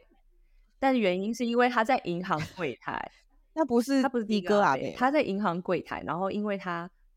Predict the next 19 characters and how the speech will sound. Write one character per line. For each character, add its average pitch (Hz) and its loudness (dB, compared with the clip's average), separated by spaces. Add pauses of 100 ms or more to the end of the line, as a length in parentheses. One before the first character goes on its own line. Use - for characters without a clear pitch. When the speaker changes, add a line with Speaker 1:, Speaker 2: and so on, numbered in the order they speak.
(160)
Speaker 1:
转 147 -2 (100)
账， 180 0 (500)
转 123 -4
错 180 -2
账 - 0
户 165 -6
了， - -12 (360)
他 208 0
想 175 -2
要 185 -2
拿 160 0
回 175 -2
他 175 -4
那 180 -2
笔 151 -8
钱。 - -14 (680)
然 185 -4
后 254 0
呢， 175 0